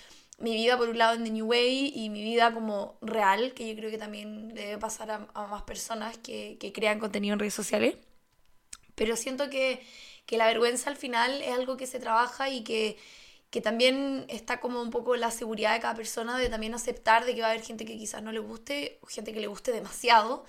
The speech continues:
y, y hay gente que en realidad le da lo mismo. Y he estado en un último tiempo como muy en memento mori, <laughs> como con la idea de que en realidad todos nos vamos a morir y como que lo que uno haga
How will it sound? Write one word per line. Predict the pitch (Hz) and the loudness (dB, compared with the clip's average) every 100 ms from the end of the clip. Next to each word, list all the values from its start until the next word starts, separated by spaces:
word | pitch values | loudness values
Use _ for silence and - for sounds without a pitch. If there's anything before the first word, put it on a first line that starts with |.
| - - - - - _ | -20 -20 -20 -20 -20 _
y, | 226 226 202 | -2 0 0
y | 214 | 0
hay | 214 | 0
gente | 254 254 | -2 -4
que | 349 | -6
en | |
realidad | 226 220 214 | -6 -4 0
le | 233 | 2
da | 214 | 2
lo | 196 | -2
mismo. | 180 185 202 | -8 -12 -10
Y | 208 | -8
he | |
estado | 214 - 285 294 - | -4 0 4 4 2
en | 254 | 2
un | 285 | 2
último | 339 370 330 | 0 -2 -2
tiempo | 311 294 330 | -4 -2 -2
como | 320 262 233 | -2 -2 -2
muy | 233 254 330 392 | 0 0 0 -4
en | - 262 254 233 | -2 0 0 -2
memento | 233 240 254 302 | -2 -2 -2 0
mori, | 285 233 220 247 403 392 254 233 208 | 2 4 4 6 6 8 6 4 2
<laughs> | 202 - - - | -4 -6 -12 -10
como | - 240 | -2 2
con | 226 226 | 4 6
la | |
idea | 226 226 247 | 10 12 12
de | 254 | 10
que | 247 | 6
en | |
realidad | 226 214 226 | 2 6 6
todos | 226 247 | 4 2
nos | 226 | 2
vamos | 226 233 | 0 0
a | |
morir | 226 208 233 254 | -2 0 0 0
y | - 220 214 202 202 226 - _ _ - _ _ | -2 -2 -2 -4 -8 -12 -16 _ _ -20 _ _
como | - 208 | -10 -8
que | 196 | -6
lo | 196 196 | -6 -6
que | |
uno | 202 220 220 | -6 2 4
haga | 220 220 233 233 | 6 6 4 4